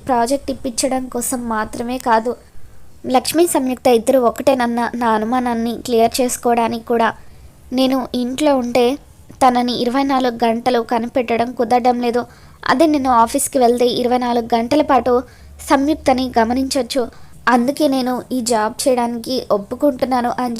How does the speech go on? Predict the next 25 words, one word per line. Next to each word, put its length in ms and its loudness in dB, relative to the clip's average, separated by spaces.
చెప్పి 200 -4
ఇక 160 -4
అలా 340 2
మనీషా, 580 -4
"సంయుక్త, 540 0
జాబ్ 360 6
చేయడానికి 680 0
నేను 240 -2
ఒప్పుకుంటున్నాను" 840 -2
అని 180 -4
చెప్పి 280 -2
మనీషా 600 -2
అంటూ 360 -6
ఉంటే, 340 -2
"శాలరీ 640 2
ఎంత 400 -2
ఏంటి?" 600 0
అని 260 -4
అడగకుండా 800 0
జాబ్ 400 4
చేయడానికి 400 2
ఒప్పుకున్నందుకు 840 0
థ్యాంక్స్ 400 2
మనీషా 340 -4
అని 140 -6